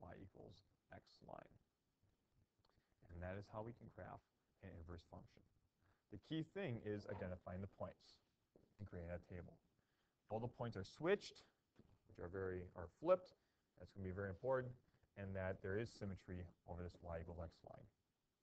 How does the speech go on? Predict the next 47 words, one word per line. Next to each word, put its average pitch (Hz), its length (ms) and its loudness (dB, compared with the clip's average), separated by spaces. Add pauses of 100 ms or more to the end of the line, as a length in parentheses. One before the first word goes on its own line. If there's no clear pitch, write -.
And 87 120 -10
you 87 100 -6
can 101 100 -10
see 135 160 -8
that. - 220 -8 (1400)
Okay. 104 100 -6 (1160)
And 113 160 -4
so 170 400 12 (400)
that 165 180 12
will 147 200 10
conclude 208 440 6
our 123 260 12
different 110 360 2
lessons. 110 240 4
We 123 60 4
have 101 120 4
six - 220 2
different 139 260 2
lessons 135 280 4
on 110 60 2
how 127 80 8
to 120 80 6
find 110 240 2
inverses. 175 680 2 (440)
Um, 90 280 -2 (440)
if - 120 -18
you 117 60 2
have 113 80 2
any 110 100 0
questions, 123 320 0
there 101 80 4
are 104 40 2
several 143 400 6
other 117 140 6
great 107 240 2
tutorials 110 440 2
online 104 340 2
provided 98 360 4
by 107 80 -8
many 131 200 2
other 110 100 6
math 98 300 0
teachers. 98 280 -4
You 92 60 -8
can 87 160 -8
check 90 140 -8
those 90 180 -12